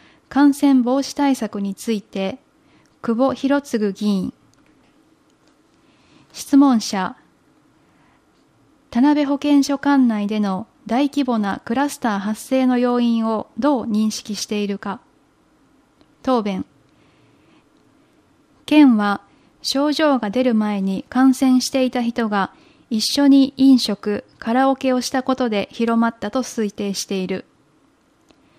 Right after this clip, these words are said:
質問者、デルタ株は子どもの感染拡大も引き起こしている。学校などで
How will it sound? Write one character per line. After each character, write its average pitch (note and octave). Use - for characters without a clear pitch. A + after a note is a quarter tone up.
質 -
問 B3+
者、 F#3+
デ B3
ル D4
タ D4+
株 A3+
は G3
子 B3
ど C#4+
も C#4+
の C#4
感 C#4+
染 C#4
拡 C4+
大 G#3
も F#3+
引 F#3
き -
起 B3
こ A#3+
し -
て G3+
い F#3+
る。 F#3
学 A#3+
校 D4
な C#4+
ど B3
で G#3